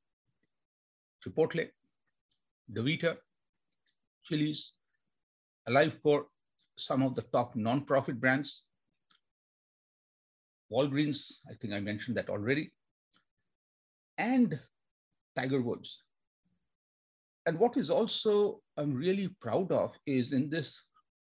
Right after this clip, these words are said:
twenty-year period, we,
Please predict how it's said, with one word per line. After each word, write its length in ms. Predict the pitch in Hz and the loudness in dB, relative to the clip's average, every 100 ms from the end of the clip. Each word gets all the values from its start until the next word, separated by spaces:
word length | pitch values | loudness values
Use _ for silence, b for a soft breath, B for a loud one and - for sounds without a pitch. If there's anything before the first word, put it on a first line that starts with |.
| _ _ _ _ _ _ _ _ _ 147 | _ _ _ _ _ _ _ _ _ 0
twenty-year 500 | 160 - 165 151 131 | 0 -2 0 0 0
period, 460 | 165 170 101 - - _ _ _ _ _ _ _ _ _ _ _ _ _ _ - | 0 -2 -2 -4 -12 _ _ _ _ _ _ _ _ _ _ _ _ _ _ -4
we, 420 | 156 220 226 - | 0 2 0 -4